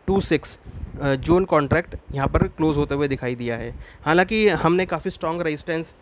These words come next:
seventy six point four zero five zero के आसपास बनते हुए देखा है और नीचे support करीबन सेवेंटी फ़ाइव पॉइंट एट ज़ीरो के आसपास आते हुए देखा है।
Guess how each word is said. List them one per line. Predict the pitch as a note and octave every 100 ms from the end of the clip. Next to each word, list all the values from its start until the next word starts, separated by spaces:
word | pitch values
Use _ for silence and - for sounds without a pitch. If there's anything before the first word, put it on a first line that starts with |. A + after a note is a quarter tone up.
| _ _
seventy | - D3 D#3 F3
six | F3 -
point | D#3+ D#3 D3+
four | D3+ D#3
zero | D3+ D#3
five | D3 D3
zero | D3 D3+ D#3
के | C#3
आसपास | B2+ D#3
बनते | C#3+ C#3+ D3+
हुए | D3+
देखा | D3 D3
है | C#3+ D#3+ - _ -
और | C#3+
नीचे | C#3+ E3
support | - C#3 E3 E3
करीबन | D3+ D3 D#3 D#3 - -
सेवेंटी | D3 C#3+ D3 D#3+ - - - _ -
फ़ाइव | - D#3 F3 -
पॉइंट | D#3+ D#3
एट | D3
ज़ीरो | C#3+ D3
के | D3
आसपास | B2+ - C3
आते | C3 A#2
हुए | A#2+
देखा | A#2 A2+ A2+
है। | A2+